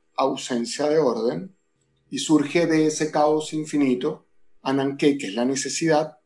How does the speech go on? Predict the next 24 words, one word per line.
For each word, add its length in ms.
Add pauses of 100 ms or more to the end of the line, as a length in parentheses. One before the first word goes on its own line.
(240)
es 120
decir, 480
la 80
necesidad 400
de 80
algún 260
orden, 460 (920)
y 140
surge 520
Eros 400
para 200
mantener 960 (320)
esa 220
necesidad 580
cohesionada. 680 (440)
Y 80
como 240
se 140
lo 80
imaginaban 800
los 120
griegos 680
de 80
manera 640